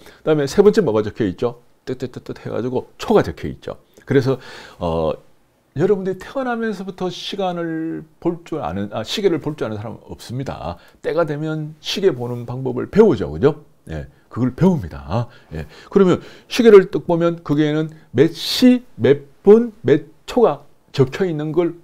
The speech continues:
우리가 배워서 시계를 볼 줄 알았잖아요. 제 말 이해되시죠?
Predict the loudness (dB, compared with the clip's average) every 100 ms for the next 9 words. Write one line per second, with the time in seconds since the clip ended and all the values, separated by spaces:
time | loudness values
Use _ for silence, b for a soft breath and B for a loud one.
0 | -12 -6 0 0 0 -6 -2 2 6 6
1 | 4 4 6 6 B B B -4 -2 2
2 | 2 2 -4 -14 _ 0 2 2 -2 -2
3 | -8 -12 -16 -16 -14 -14 -16 _ _ _
4 | _ _ _ _ _ _ _ _ _ _
5 | _ _ 0 0 0 -8 -14 -6 -6 -6
6 | -14 _ _ _ _ -6 -4 -2 -4 0
7 | 0 0